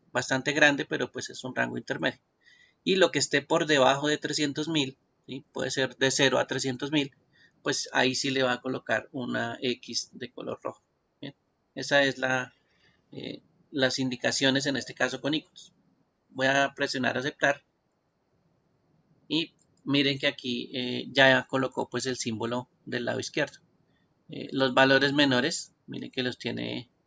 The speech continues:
con una X, ¿sí? Los valores más altos de novecientos mil tienen,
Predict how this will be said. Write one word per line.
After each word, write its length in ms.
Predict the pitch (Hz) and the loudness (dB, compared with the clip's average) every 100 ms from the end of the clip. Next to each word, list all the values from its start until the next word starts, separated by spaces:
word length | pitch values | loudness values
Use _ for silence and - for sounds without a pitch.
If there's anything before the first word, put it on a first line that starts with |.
| - | -4
con 140 | 127 | -4
una 220 | 120 127 131 | 0 0 -2
X, 360 | - 160 - _ _ _ - | -4 -12 -12 _ _ _ -20
¿sí? 160 | - _ _ _ _ _ _ - | -20 _ _ _ _ _ _ -4
Los 160 | 131 | 2
valores 360 | 127 127 127 131 | 4 4 2 2
más 240 | 143 143 | 0 4
altos 280 | 139 127 123 | 4 4 -4
de 100 | 135 | -2
novecientos 520 | 135 127 131 120 117 | -2 -2 -4 -8 -8
mil 180 | 117 117 | -8 -8
tienen, 480 | - 127 127 127 | -6 -6 -6 -8